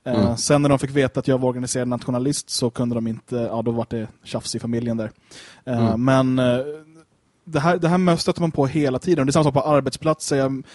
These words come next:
Speaker 1: minns jag jobbade på ett företag i Stockholm där också jobbade en moderat som också var kommunpolitiker, eh, men även jobbade på min firma. Eh, och, eh, när han fick veta att jag var organiserad nationalist, då kom han till mig i, på lunchrasten och började prata. "Ja,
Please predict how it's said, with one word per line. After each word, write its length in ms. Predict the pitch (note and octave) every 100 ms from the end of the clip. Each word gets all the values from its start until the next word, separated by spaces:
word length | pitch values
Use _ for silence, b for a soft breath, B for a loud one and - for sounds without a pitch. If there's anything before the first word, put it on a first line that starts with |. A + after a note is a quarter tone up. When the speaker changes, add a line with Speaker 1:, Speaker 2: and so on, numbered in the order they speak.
| b -
Speaker 1:
minns 200 | C#3 C3
jag 100 | B2+
jobbade 260 | B2+ C3
på 100 | C3
ett 60 | B2
företag 340 | C3 B2 B2
i 40 | A#2+
Stockholm 500 | C#3+ B2+ - D3+ C3+
där 100 | B2+
också 200 | - C3
jobbade 360 | A#2+ B2 A#2+
en 100 | A#2+
moderat 480 | B2 B2+ C3 D#3+ -
som 120 | C#3+
också 220 | E3 -
var 60 | D3+
kommunpolitiker, 840 | D3 D3 C#3 C3+ D3 D3 - D#3+ F3 b b b
eh, 180 | C3+ B2+
men 140 | B2+
även 160 | B2+ B2+
jobbade 180 | B2 A#2+
på 80 | C3
min 120 | A#2+
firma. 360 | C3 B2 B2 - B B B -
Eh, 220 | A#2+ A#2+
och, 440 | - C3 _ -
eh, 100 | B2+
när 100 | C3
han 80 | C3+
fick 120 | D3
veta 180 | C#3+ C3
att 80 | B2+
jag 160 | C#3
var 80 | D3
organiserad 320 | C#3+ C#3+ C#3+ C3+
nationalist, 520 | B2 C#3+ C3 C3 -
då 60 |
kom 260 | C3 C#3 C#3
han 100 | C#3
till 100 | C#3+
mig 300 | C3 B2+ B2
i, 460 | C#3 B2 B2 A#2+ A#2+ B2+
på 100 | C3+
lunchrasten 640 | C3 B2 C3+ C#3 - C3+
och 80 | B2
började 220 | B2+ A#2+
prata. 420 | A#2 B2+ A#2 -
"Ja, 400 | A#2+ B2+ C3 B2+